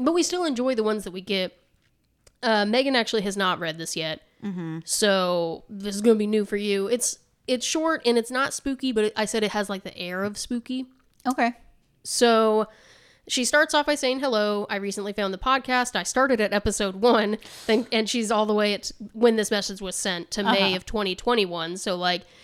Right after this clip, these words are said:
Speaker 1: thank you for pushing through. She's really,
Speaker 2: Golly.
Speaker 1: she said she's loving it. She's from Fort Wayne.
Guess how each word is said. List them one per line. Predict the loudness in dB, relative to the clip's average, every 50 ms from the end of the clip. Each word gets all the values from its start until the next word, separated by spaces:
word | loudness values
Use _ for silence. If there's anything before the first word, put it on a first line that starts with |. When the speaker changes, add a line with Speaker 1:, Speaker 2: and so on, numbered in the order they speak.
| -12 _ 0
Speaker 1:
thank | 0 2 2
you | 0 -2
for | -2 0 2
pushing | 2 2 2 2 -2 -4
through. | -4 0 2 2 2 0 -2 -8 -20 -16 -8
She's | -4 -2 2 4
really, | 6 6 6 6 4 2
Speaker 2:
Golly. | 0 0
Speaker 1:
she | 0 0 2
said | 2 2 0 0
she's | -2 -4 0
loving | 2 2 4 4 2
it. | 0 0 -2
She's | -4 -8 -10
from | -10 -12 -10
Fort | -6 -6 -6 -6 -4 -2
Wayne. | 0 0 2 2 0 -2